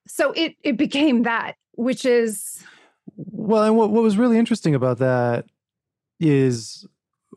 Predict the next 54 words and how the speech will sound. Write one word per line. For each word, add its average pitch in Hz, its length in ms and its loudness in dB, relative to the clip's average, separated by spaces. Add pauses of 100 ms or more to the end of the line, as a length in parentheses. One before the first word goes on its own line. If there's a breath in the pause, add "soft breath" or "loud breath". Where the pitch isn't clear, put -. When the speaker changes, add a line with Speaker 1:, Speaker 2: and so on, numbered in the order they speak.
Speaker 2:
with 156 240 0
the 139 100 2
twenty - 340 0
sixteen 165 360 0
book 139 160 0
with 123 80 -2
Dan 123 180 2
Rubin, 120 240 2
Koya 127 260 0
Bound, 110 400 -4 (380 soft breath)
like, 120 120 -2
we 131 80 0
produced 175 320 0
a 156 40 2
thousand 127 400 0
of 120 120 0
'em. 120 280 -2
We 131 80 -4
were 117 60 0
selling 143 260 -2
it 127 80 -2
for 123 80 -2
a 110 40 -2
hundred 120 160 0
bucks. 110 520 -4 (440 soft breath)
You 160 100 -4
know, 160 60 0
because 202 200 2
of 185 80 4
everything 165 240 2
I 139 60 2
did 135 140 0
in 135 40 2
the 123 80 2
publishing 123 400 -2
world, 120 140 0
I 120 60 0
kind 139 180 -2
of, 127 80 -2
I 139 220 -4
understand 131 800 0
how 120 180 -2
that 123 160 -4
price 120 200 -2
point 127 380 -6 (380)
works 123 420 -2
or 117 80 -4
doesn't 117 220 -2
work. 113 300 -4 (480 soft breath)
And, 127 500 0 (580)
you 214 100 2
know, 165 60 4
we 156 120 2
sold, 165 580 0